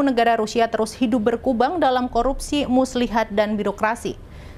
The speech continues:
Sebelumnya, Putin berjanji akan menindak tegas pemberontakan Wagner yang menyerang dari front Ukraina.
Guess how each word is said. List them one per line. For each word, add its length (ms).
Sebelumnya, 480
Putin 360
berjanji 480
akan 360
menindak 360
tegas 320
pemberontakan 760
Wagner 360
yang 240
menyerang 480
dari 240
front 320
Ukraina. 480